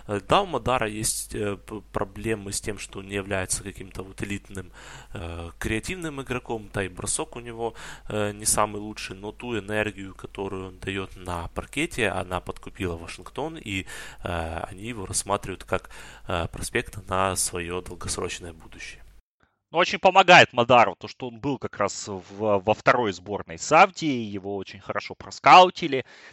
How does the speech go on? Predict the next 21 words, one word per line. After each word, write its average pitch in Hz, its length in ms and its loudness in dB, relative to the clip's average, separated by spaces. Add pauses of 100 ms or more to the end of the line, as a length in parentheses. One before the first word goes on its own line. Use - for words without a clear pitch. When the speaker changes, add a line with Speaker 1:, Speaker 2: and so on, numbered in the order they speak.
(180)
Speaker 2:
и 123 120 -8
как - 160 -4
раз 143 200 0
люди 120 220 -8
очень 120 320 -8
высокого 104 500 -8
мнения 87 380 -8
о 85 40 -2
его, 92 200 -6
в - 80 -20
первую 92 240 -4
очередь, 87 260 -14
защитном - 440 -10
потенциале 185 720 2
и 160 360 -8
о 98 80 -2
его 98 280 -8
любви 98 440 -12
в, 85 300 -14
к 92 240 -10
баскетболу, 123 800 0